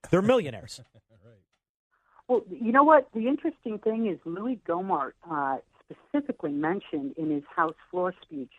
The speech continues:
Speaker 2: that he and Philip Haney had to, had discussions, uh, about the possibility of so-called suicide, and Haney told him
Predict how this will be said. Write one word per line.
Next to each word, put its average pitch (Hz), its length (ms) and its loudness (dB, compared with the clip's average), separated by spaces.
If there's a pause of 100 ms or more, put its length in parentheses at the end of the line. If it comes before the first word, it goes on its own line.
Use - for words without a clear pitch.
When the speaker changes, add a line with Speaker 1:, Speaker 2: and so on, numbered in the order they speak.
(120)
Speaker 2:
that 151 180 4 (540)
he 277 280 4
and 196 200 -2 (100)
Philip 220 320 0
Haney 202 320 -4
had 165 220 -4
to, 175 80 -2 (100)
had 185 320 -2
discussions, - 800 -6 (640)
uh, 151 240 -6 (100)
about 190 540 4 (140)
the - 60 -6
possibility 180 840 0
of 147 140 -4 (460)
so-called 180 400 2 (160)
suicide, 151 680 0
and 160 140 -2
Haney 226 320 -2 (100)
told 226 300 2
him 165 320 -4